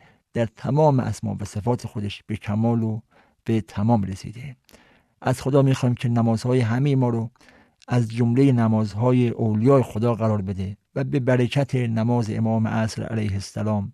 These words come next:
به برکت نماز نبی اکرم و اهل بیتش، نمازهای همه ما رو کامل بکنه و این نمازهای ما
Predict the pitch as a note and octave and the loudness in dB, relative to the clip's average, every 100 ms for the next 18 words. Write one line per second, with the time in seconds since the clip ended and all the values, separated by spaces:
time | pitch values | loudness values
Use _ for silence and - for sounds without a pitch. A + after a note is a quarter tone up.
0 | _ _ _ _ - C#3+ C3 B2 - A#2 | _ _ _ _ -4 2 4 4 0 -2
1 | B2+ A#2 A2+ A2+ A#2+ A2 G#2+ G#2 A2 A2+ | 0 0 2 2 2 0 0 0 -2 -2
2 | A2 G#2+ A2 G#2+ G#2 F#2 F#2 F#2+ A#2+ - | -2 -4 -4 -2 -2 -4 -4 0 -2 -2
3 | G#2 - - - - - _ D3 C3+ C3 | -6 -8 -18 -20 -20 -20 _ -2 2 2
4 | B2 B2+ B2 A2 B2+ B2 A2+ G#2 - G#2+ | 2 2 2 2 2 2 2 -2 -4 -2
5 | A2 A#2+ A2 - G2+ G2+ - _ _ _ | 0 0 -2 -4 -4 -4 -8 _ _ _
6 | - A2+ A2+ A2 G#2+ - A#2 A2 G#2+ G#2 | -2 0 2 2 0 0 0 2 0 -2